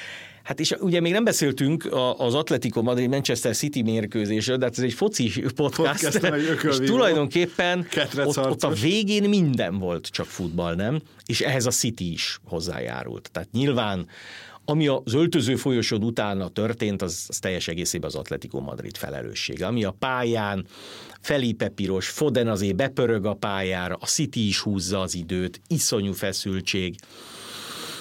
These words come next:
Speaker 1: Valószínűnek tartom egyébként, hogy a Manchester Cityt úgy tudod megverni, ha te gyengébb vagy, márpedig az Atletico Madrid bevallottan gyengébb, még Simeone az edzője is azt mondta, ugye,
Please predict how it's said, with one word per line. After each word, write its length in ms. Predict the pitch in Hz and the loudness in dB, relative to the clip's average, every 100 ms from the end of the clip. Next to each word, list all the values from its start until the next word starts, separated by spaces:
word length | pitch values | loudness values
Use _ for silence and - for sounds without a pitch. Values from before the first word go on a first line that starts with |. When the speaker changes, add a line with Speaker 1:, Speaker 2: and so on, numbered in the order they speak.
| - - - | -14 -14 -12
Speaker 1:
Valószínűnek 840 | - 92 190 208 - 135 110 95 85 | -4 2 4 4 2 0 0 0 -2
tartom 400 | 90 87 - 78 | -4 -4 -4 -6
egyébként, 680 | 90 85 85 - 101 110 117 | -4 -4 -4 -2 -2 -2 -4
hogy 180 | 110 87 | -4 -2
a 60 | |
Manchester 640 | 92 131 139 104 - 87 85 | 0 0 0 -2 -2 -4 -2
Cityt 500 | - 104 117 117 - | -2 -2 -2 -4 -2
úgy 240 | 156 160 - | -2 -2 -2
tudod 320 | 123 107 92 | 0 2 0
megverni, 560 | 92 92 92 85 87 | -2 -2 -2 -2 -4
ha 140 | 80 98 | -4 -4
te 140 | 113 | -4
gyengébb 540 | 92 120 120 92 85 - | 0 0 0 0 -4 -4
vagy, 240 | 71 - | -8 -6
márpedig 380 | 90 87 87 82 | -6 -4 -4 -6
az 100 | 85 | -4
Atletico 440 | 101 107 85 82 87 | -4 -2 -4 -4 -4
Madrid 360 | 90 90 85 | -4 -4 -4
bevallottan 680 | 92 92 104 90 - - 78 | -2 0 0 0 -4 -6 -6
gyengébb, 400 | 76 76 82 101 | -6 -4 -2 -2
még 140 | 85 | -2
Simeone 500 | - 98 85 80 78 | -2 -2 -2 -4 -6
az 100 | 73 | -6
edzője 360 | 76 82 82 76 | -6 -4 -4 -6
is 160 | 73 65 | -8 -8
azt 180 | - | -6
mondta, 300 | 110 110 120 | -4 -2 -2
ugye, 220 | 131 143 | -2 -2